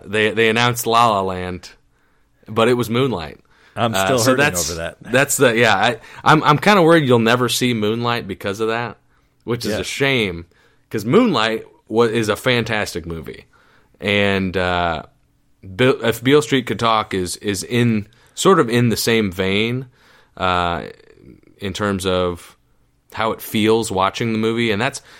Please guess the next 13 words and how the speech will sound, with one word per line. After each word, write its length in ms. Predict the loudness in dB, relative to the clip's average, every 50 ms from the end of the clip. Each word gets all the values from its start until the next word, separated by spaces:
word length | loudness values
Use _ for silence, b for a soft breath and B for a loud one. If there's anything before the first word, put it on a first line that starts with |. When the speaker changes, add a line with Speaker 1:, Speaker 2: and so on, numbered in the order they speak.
| B B
Speaker 1:
I 100 | -6 -4
found 320 | -2 0 2 2 2 2 0
that's 220 | 0 -2 -4 -8
in 580 | -12 -12 -16 -18 -18 -16 -12 -6 -2 -2 0 0
the 60 | -2 -2
two 160 | 0 0 0
movies 280 | 0 0 -2 0 0 0
I've 100 | 0 2
watched 300 | 2 0 0 -2 -4 -4
of 60 | -4
Barry 200 | -2 -2 -2 -2
Jenkins. 640 | -4 -6 -8 -8 -8 -10 -10 -10 -10 -12 -14 -16 b b b b b b b b _
Um, 540 | -6 -4 -2 -2 -2 -4 -6 -8 -10 -14